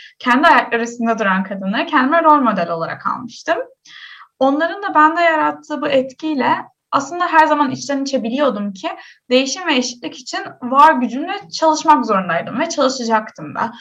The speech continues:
Ama bazen bunu biliyor olsanız da harekete geçmeniz için size bir kıvılcım gerekiyor, bir motivasyon gerekiyor. Benim için de bu kıvılcım,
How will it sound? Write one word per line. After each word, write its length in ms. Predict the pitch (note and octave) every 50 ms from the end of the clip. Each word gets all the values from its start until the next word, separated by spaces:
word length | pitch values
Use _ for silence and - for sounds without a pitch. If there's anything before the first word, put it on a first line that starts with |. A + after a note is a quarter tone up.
| - - - -
Ama 280 | - D#4+ F#4 F#4 D#4+ D4+
bazen 680 | D4 E4+ F#4 - - C#4+ - B2+ B2+ D#4 - - - _
bunu 280 | - B3+ D4 D#4+ C4+ A#3+
biliyor 260 | B3+ B3 D4 E4 F4
olsanız 600 | E4+ D#4 C#4 B3+ - - F#3+ F#3 F3+ F3+ F3 G3 A3+
da 180 | C#4+ D#4+ D#4 - - - -
harekete 640 | - C4 C4+ C#4 C4+ E4 E4+ E4+ - - - E4+ E4+
geçmeniz 500 | C#4 D#4+ D#4+ D#4+ E4 E4 E4+ E4+ E4+ E4+ E4+
için 420 | E4 - E4+ E4+ E4+ E4 D#4+ E4
size 440 | _ - - - B3+ C#4 D#4+ C#4+ C#4
bir 160 | D4+ D#4+ D4+ - - - _ -
kıvılcım 580 | - - - A#3+ A#3+ C#4 B3 A3+ C4 C#4+ C#4+ C#4
gerekiyor, 440 | C4 G#3 F#3 E3+ - - F#3+ F#3+
bir 60 | A3 A#3
motivasyon 760 | A3+ A3+ A3+ - - A#3 A#3 A3 A3 A3 - A#3 A#3 A3+ G#3
gerekiyor. 560 | F#3+ D3+ - - - - - - - D2 - - _ _ _ _ _ _ _ _ _ _ _ _ _ - - - _ -
Benim 220 | B3+ C4+ D#4+ F4+ F4+
için 260 | F4 - - D4+ D4+
de 120 | D#4 C#4+
bu 100 | D#4 D4+
kıvılcım, 580 | - - C#4 C4 B3+ B3+ A#3+ C4+ D#4 F4+ F#4+